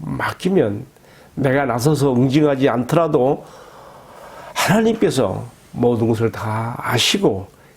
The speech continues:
개입하셔서 반드시 거기에 대해서 응징하시고 보호한다는 것을 우리가 오늘 말씀에서 볼 수가 있습니다.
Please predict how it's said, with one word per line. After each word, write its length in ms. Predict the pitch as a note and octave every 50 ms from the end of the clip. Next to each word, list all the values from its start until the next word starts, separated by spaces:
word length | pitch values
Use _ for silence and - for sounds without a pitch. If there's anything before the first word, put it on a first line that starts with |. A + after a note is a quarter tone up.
| _ _ _
개입하셔서 840 | - - - B2 A#2+ A#2 - - A#2 A2+ - C#3 C3+ - B2+ A2+ A2 -
반드시 440 | - - - C#3 D#3+ G3 - - E3+
거기에 300 | - - D3+ D3+ F3 E3+
대해서 600 | D3+ D#3+ D3+ C#3 B2+ A#2 B2 B2 B2 C#3+ F3+ - - - - - - - - - - - - - - _ _ _ _ _ _ _ _ _ _ - _ _ -
응징하시고 840 | - A#2 A#2 A2+ G2 G#2 G#2+ G#2 G#2+ G#2 G#2 - - A#2 A#2 G#2+ G#2
보호한다는 680 | - - A#2 A2+ A2+ A2 G#2+ A2 A2 - A2+ A#2+ B2 A2+
것을 280 | B2 G#2+ A#2 A2+ - - - - -
우리가 200 | D3 D#3 D#3 F3+
오늘 320 | C3 C3+ D3+ F3 F#3+ E3+ E3
말씀에서 420 | D#3+ C#3 C3+ - D3+ C#3+ C3+ C#3
볼 180 | - - D3+ D3
수가 220 | - F3+ F#3 D#3
있습니다. 680 | D3+ D3+ - - F#3+ E3+ D#3 D3 A#2+ G2+ G#2+ B2 B2+